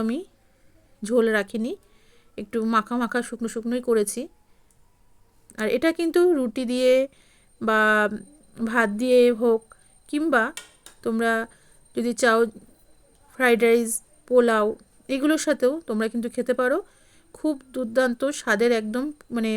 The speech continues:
মনে হবে যে তোমরা অনুষ্ঠান বাড়িরই, আহ, তৈরি করা পনির খাচ্ছ। তোমরা এইভাবে একবার রান্না করে দেখো, আশা করি তোমাদের খুব ভালো লাগবে। এই পনিরের রেসিপিটা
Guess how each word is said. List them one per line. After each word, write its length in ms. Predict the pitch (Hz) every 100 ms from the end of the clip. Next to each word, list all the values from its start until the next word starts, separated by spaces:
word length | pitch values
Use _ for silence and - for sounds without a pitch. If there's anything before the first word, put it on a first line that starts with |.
| 214
মনে 140 | 254 302 277
হবে 160 | 294 302
যে 40 | 285
তোমরা 160 | 262 240
অনুষ্ঠান 280 | 240 247 269 254
বাড়িরই, 300 | 262 269 339
আহ, 880 | - _ _ _ _ - 226 226 220 214 _
তৈরি 200 | 247 254 254
করা 180 | 233 233 240
পনির 220 | 226 233 -
খাচ্ছ। 240 | 233 - 262 381 - _ _ _ _ _ _ _ - - _ _ _ - -
তোমরা 160 | 277 269
এইভাবে 200 | 285 339 330
একবার 180 | 302 320
রান্না 200 | 233 240 254
করে 140 | 277 262
দেখো, 240 | 233 - 277 392 _ _ _ _ _ _ _ 269
আশা 140 | -
করি 100 | - 269
তোমাদের 280 | 262 247 262 330 _ _ _
খুব 120 | - 277 247
ভালো 160 | 262 269
লাগবে। 260 | 269 247 277 403 - _ _ _ _ _ _ _ _ - _ _ -
এই 80 | 233 208
পনিরের 320 | 233 233 233 233
রেসিপিটা 420 | 240 226 233